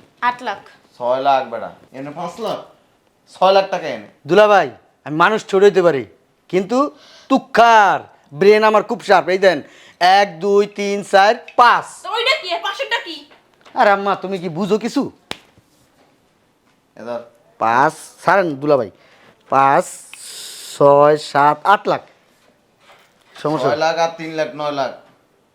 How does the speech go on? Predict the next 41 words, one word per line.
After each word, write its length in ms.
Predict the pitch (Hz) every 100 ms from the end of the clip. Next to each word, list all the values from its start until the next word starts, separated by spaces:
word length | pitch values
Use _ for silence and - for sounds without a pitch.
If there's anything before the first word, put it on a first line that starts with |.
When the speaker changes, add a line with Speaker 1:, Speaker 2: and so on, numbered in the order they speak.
| _ _ _ -
Speaker 2:
চারটা 300 | 139 135 156
গরু 240 | 143 160
কিনবা 300 | 156 156 131
দুই 140 | 123 139
লাখ 200 | 143 -
টাকার 240 | 151 147
মধ্যে। 320 | 135 110 110 110 _ _ _ _ _ _
আর 160 | 120
যদি 380 | 123 135 139 139
দশ 220 | 127 139
বিশ 220 | 135 143 151
হাজার 200 | 151 156
টাকা 240 | 160 165
যদি 240 | 165 160
লাগে, 320 | 160 147 151 190
পরে 220 | 156 135
বাসায় 400 | 117 - 123 123
দিয়ে 200 | 113 113
দিব। 140 | 101 87 _ - _ _ _ _ _ _ _ _ _ _ _ _ _ _ _ _ _ _ _ _ -
Speaker 3:
ঠিক 120 | 139
আছে, 200 | 139 110 _ - _ - _
চিন্তা 240 | - 147 160
করেন 220 | 151 135
না। 180 | 123 110 _ _ _ _ _ _ _ _ _
Speaker 4:
হ্যাঁ, 200 | 247 262 247
টাকাগুলো 360 | 247 240 233 247
আমার 140 | 233
হাতে 160 | 254 240
দে। 120 | - 240
Speaker 3:
এক 240 | 160 143
ঘন্টার 280 | 165 170 175
ভিতরে 240 | 175 170
গরু 200 | 151 165
আইতাছে, 300 | 175 143 139
এক 180 | 156 147
ঘন্টার 280 | 151 151 156
ভিতরে। 180 | 139 135
চা 300 | - 180 170
থাকবেন 360 | 165 156 175
গরু 180 | 165 160
দেখলে। 300 | 147 127 120